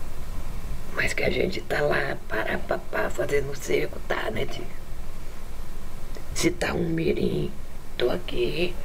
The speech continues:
Tem a minha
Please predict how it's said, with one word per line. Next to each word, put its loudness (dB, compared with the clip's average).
Tem 0
a 0
minha 2